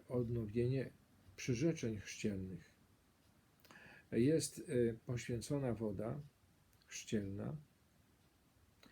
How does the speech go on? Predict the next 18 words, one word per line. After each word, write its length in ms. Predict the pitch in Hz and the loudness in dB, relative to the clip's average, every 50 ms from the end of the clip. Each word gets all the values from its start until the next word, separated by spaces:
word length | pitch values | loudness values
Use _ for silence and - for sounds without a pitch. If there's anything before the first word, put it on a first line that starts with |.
| - - - - - - _ - | -20 -20 -20 -20 -20 -18 _ 0
i 180 | 131 123 131 | 4 6 6
jest, 500 | 127 131 143 151 147 - - - - - | 8 8 6 4 2 0 -6 -10 -10 -2
e, 360 | 156 123 120 117 113 117 117 120 - - - _ _ _ - - - - - - - _ _ _ - - - _ _ _ _ _ _ _ _ _ _ _ _ _ _ _ _ _ _ _ _ - - _ _ _ _ - | 2 4 4 4 4 2 -2 -6 -8 -14 -20 _ _ _ -20 -20 -20 -20 -20 -20 -20 _ _ _ -20 -20 -20 _ _ _ _ _ _ _ _ _ _ _ _ _ _ _ _ _ _ _ _ -20 -20 _ _ _ _ 0
odnowienie 720 | 143 123 113 123 127 127 117 110 143 160 165 160 135 107 | 0 2 2 2 2 2 2 2 4 4 6 6 4 4
poprzez 460 | - - 110 - - - 120 107 - | 2 0 0 0 0 0 0 0 0
takie 320 | - 117 110 - 127 - | 0 -2 0 0 -2 -2
akla-, 400 | - 127 - - 120 117 117 - | -2 -2 -2 0 0 0 0 0
taką 340 | - 127 120 113 - 120 - | -2 -2 -2 -2 -2 -2 -2
aklamację. 760 | - 123 117 - 120 120 117 123 151 165 160 151 - 113 110 | -2 -4 -4 -2 -2 0 0 2 2 2 2 0 0 0 0
Wyznajemy 600 | 107 107 107 104 117 117 113 117 117 113 113 110 | 0 0 -2 -2 -2 0 0 0 0 0 0 2
wiarę, 460 | 104 120 127 123 127 123 139 151 160 - | 2 2 2 2 2 2 2 2 2 0
wyrzekamy 560 | 110 107 104 110 107 - 120 117 113 110 110 | -2 -2 -2 -2 -2 -2 -4 -4 -2 -4 -4
się 140 | - 113 101 | -4 -6 -6
szatana 720 | - 120 110 110 - 131 139 139 147 156 170 180 190 - - _ _ - - - - - - - - - - - - _ _ - | -4 -4 -4 -2 -2 -2 0 2 4 4 4 4 2 0 -8 _ _ -20 -20 -20 -20 -20 -20 -20 -20 -20 -20 -20 -20 _ _ 0
i 500 | - 110 107 107 110 120 135 156 160 - - 156 156 - - _ _ _ _ _ - | 4 6 6 8 8 6 6 4 2 -2 -6 -12 -16 -18 -20 _ _ _ _ _ -4
jesteśmy 460 | - 123 117 - 135 123 117 135 120 107 - - | -2 -2 0 0 -2 -2 0 -2 -2 -4 -4 0
pokropieni 920 | - 160 165 160 - - 135 120 127 - 151 151 151 151 151 151 147 - 117 | 2 2 2 2 2 2 0 0 2 2 4 4 6 6 6 4 4 2 0
wodą 560 | 98 107 117 117 123 113 120 117 120 127 143 | -2 0 2 2 2 2 2 2 2 0 -2